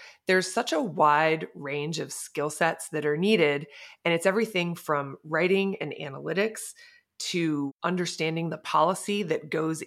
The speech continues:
into requirements for an organization,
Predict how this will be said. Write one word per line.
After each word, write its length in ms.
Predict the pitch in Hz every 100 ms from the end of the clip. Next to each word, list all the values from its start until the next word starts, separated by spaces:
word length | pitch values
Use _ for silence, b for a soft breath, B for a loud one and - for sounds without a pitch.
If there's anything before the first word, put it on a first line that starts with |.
| -
into 600 | 160 170 - 165 156 143
requirements 680 | 139 - - 147 175 185 -
for 220 | - 185
an 80 | 180
organization, 800 | 180 180 175 180 190 190 190